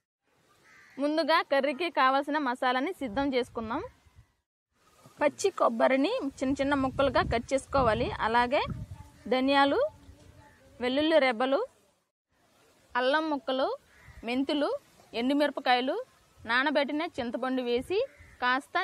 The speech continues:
నీళ్ళు పోసి బాగా పేస్ట్ లాగా చేసుకోవాలి. ఈ పేస్ట్లోనే ఆనియన్ ముక్కలు కూడా వేసుకోవాలి, కానీ నేను వేయలేదు,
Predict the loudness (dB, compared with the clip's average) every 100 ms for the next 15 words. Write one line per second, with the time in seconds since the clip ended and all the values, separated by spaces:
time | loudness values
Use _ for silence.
0 | -2 -2 -2 0 0 0 -2 -2 -2 2
1 | 2 2 -2 -2 0 0 0 -2 0 0
2 | 0 -2 0 0 0 0 -4 -6 -10 -20
3 | -18 -12 -12 -12 -18 -20 _ _ _ _
4 | _ _ _ -2 -2 4 4 4 2 2
5 | 2 2 -4 -10 _ _ _ -6 0 2
6 | 2 0 -2 0 2 2 4 2 2 -2
7 | 0 2 0 -4 _ _ _ 0 0 2
8 | 2 2 2 2 2 2 2